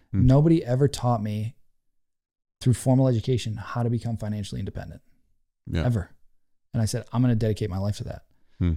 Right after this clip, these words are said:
Speaker 2: And that's basically what I do. I'm just teaching that through this vehicle of short-term rentals.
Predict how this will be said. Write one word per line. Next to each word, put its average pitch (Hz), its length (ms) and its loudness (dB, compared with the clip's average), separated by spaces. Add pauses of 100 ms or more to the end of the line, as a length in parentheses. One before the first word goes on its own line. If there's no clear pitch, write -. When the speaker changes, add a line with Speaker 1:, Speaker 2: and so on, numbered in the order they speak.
Speaker 2:
And 127 160 6
that's 123 180 4
basically 139 500 6
what 123 140 4
I 110 80 2
do. 131 180 2
I'm 110 100 2
just 107 160 -6
teaching 127 400 0
that 107 240 -4
through 117 360 0
this 110 180 0
vehicle 104 520 -2
of 95 120 -10
short-term 101 420 -8
rentals. 95 460 -12